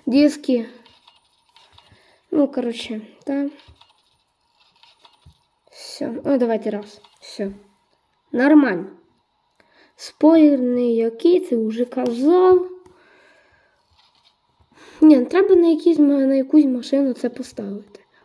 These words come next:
Вон таку, за рекламку. Ні, ну реально треба поставити на якусь машину. Так, номера нам не треба.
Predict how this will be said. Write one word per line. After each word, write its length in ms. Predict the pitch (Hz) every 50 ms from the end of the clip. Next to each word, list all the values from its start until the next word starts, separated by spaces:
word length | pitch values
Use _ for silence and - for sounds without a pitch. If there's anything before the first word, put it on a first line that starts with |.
| _ _
Вон 160 | 226 240 247
таку, 380 | 240 - 247 - - - 214 220 - - _ -
за 120 | 220 208
рекламку. 540 | 220 220 - - 190 190 196 - - - - _ _ _ _ _ _ _ _ _ _ _ _ _ _ _ _ _ _ _ _ _ _ _ _ _ _ _ -
Ні, 100 | 262 240
ну 120 | 240 254
реально 280 | 285 320 330 311 277 262
треба 260 | 277 262 247 240 240
поставити 440 | 240 - - 254 247 247 247 - 226
на 100 | 220 226
якусь 260 | 214 214 - 233 226
машину. 400 | 233 220 214 - - 277 240 214 - _ _ _ _ _ _ _ _ _ _ _ _ _ _ _ _ _ _ _ _ _ _ _ _ _ _ _ _ _ _ _ _ _ _ _ _ _ _ _ _ _ _ _ _ _ _ _ _ _ _ _ _ _ _ -
Так, 140 | 247 233 -
номера 420 | 247 254 262 269 285 294 294 294
нам 240 | 285 269 254 247 247
не 80 | 247 247
треба. 480 | - 285 320 339 330 320 277 311 302